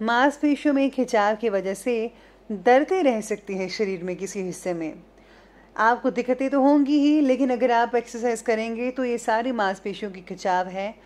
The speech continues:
वो दूर हो जाएंगे। अगर किसी रोग से आप जूझ रहे हैं तो उससे निजात पाने के लिए मेहनत करते रहें।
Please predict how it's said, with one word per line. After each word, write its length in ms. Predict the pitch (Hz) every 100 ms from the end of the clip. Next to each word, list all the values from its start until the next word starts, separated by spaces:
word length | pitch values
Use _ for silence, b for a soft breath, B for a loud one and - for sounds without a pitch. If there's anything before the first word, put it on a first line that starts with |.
| b b b
वो 80 | 233
दूर 240 | 190 233 196
हो 160 | 175
जाएंगे। 460 | 165 156 160 147 - - _ _ b b b b
अगर 200 | 247 277
किसी 240 | 302 320 349
रोग 240 | 311 311
से 160 | 320 320
आप 220 | 294 294
जूझ 340 | 214 269 285 269
रहे 300 | 262 254 277
हैं 380 | 262 269 277 294
तो 140 | 294
उससे 300 | 254 - 262 254
निजात 560 | 240 180 220 233 240
पाने 320 | 247 208 202
के 140 | 202 240
लिए 340 | 208 202 254 - b b b
मेहनत 500 | 196 214 226 285 381
करते 340 | - 214 - 208
रहें। 360 | 202 220 156